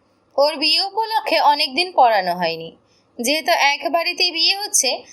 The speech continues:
সে তো সাইনা কাউকে মানা করে দেয়নি। এটা তার মাথায়ও আসেনি যে সে বিয়ের পর বাচ্চাগুলোকে পড়াতে পারবে না। তাছাড়া বছরের মাঝপথে হুট করে গার্ডিয়ান তাদের কোথায় পড়তে দেবে?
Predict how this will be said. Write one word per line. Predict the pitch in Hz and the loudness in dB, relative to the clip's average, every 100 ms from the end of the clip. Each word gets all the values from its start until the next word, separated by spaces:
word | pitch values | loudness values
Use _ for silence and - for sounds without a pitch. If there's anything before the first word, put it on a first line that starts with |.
| - | -10
সে | - 285 | -2 0
তো | 285 | 0
সাইনা | 311 311 269 277 311 | 0 2 2 0 -2
কাউকে | 359 370 392 | 0 -2 -2
মানা | 330 262 277 | 0 0 0
করে | 277 240 190 | 0 0 0
দেয়নি। | 160 160 165 - _ _ _ _ - | -2 -2 -8 -14 _ _ _ _ -6
এটা | 233 269 | -2 -2
তার | 269 339 | 0 0
মাথায়ও | 359 294 302 359 403 | 2 2 4 0 2
আসেনি | 392 381 427 294 311 | -2 -2 0 0 -2
যে | 262 269 | -2 0
সে | - 294 | 0 0
বিয়ের | 247 269 285 302 | -2 -2 -2 0
পর | 302 381 349 | 0 2 2
বাচ্চাগুলোকে | 294 294 330 339 349 381 285 302 | 2 2 -2 -2 -10 -4 -4 2
পড়াতে | 294 269 269 254 | 2 2 0 -2
পারবে | 220 170 160 165 | 0 0 -2 -4
না। | 165 - _ _ _ _ | -6 -10 _ _ _ _
তাছাড়া | 262 254 311 302 | 0 2 0 -2
বছরের | 285 277 - 330 330 | -2 -2 -2 -2 -4
মাঝপথে | 320 302 - - 349 392 480 - - - | -4 -2 -2 0 2 2 -2 -8 -20 -12
হুট | 320 311 311 | -10 -8 -2
করে | 403 403 | 0 0
গার্ডিয়ান | 311 294 339 392 294 311 | 2 0 2 2 2 0
তাদের | 294 320 | 0 -2
কোথায় | 302 349 349 370 - | -6 -6 -2 -2 2
পড়তে | 226 185 180 | 0 2 0
দেবে? | 165 165 | 0 -2